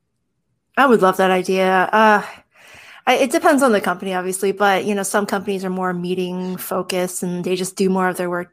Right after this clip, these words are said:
during meetings. And so you get your calendar filled up with meetings and you have action things to do after, but then you don't have the time to do them.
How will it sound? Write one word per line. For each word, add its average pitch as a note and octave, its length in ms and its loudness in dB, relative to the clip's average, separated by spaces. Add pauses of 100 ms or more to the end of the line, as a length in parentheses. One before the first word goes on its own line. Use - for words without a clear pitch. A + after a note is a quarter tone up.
(140)
during F3 340 -6
meetings. F#3 640 -6
And F3+ 240 -6 (380)
so A3+ 180 4
you G3+ 180 6
get G#3 140 2
your G3+ 100 2
calendar A3 380 4
filled A3 260 2
up G#3 100 4
with G3 200 -8
meetings C4+ 600 2
and G3 140 -4
you F#3+ 80 -6
have F3 220 -4
action A3 420 0
things G3+ 260 -2
to F#3+ 80 -4
do F#3 180 -6
after, A#3+ 500 0
but G3 200 -4
then F#3+ 140 -4
you F#3+ 80 -2
don't F3+ 100 -6
have E3 180 -10
the D3+ 100 -12
time G3 540 -2
to G#3 100 -2
do G3+ 200 -2
them. G3+ 380 2